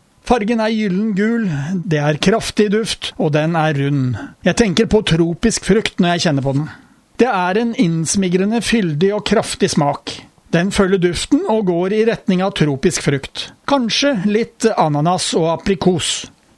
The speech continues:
Vinen har ligget i fire måneder på eikefat, uten at jeg fikk med meg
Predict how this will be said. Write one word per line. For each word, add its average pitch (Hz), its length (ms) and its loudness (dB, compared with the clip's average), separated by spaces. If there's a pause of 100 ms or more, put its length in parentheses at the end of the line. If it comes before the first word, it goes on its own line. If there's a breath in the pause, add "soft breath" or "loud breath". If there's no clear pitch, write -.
(180)
Vinen 240 280 2
har 240 120 0
ligget 226 520 0
i 208 280 0
fire 220 360 2
måneder 214 360 -2
på 220 120 4
eikefat, 214 840 0
uten 180 340 2
at 175 160 0
jeg 151 240 0
fikk 175 200 0
med 147 200 0
meg 214 320 -2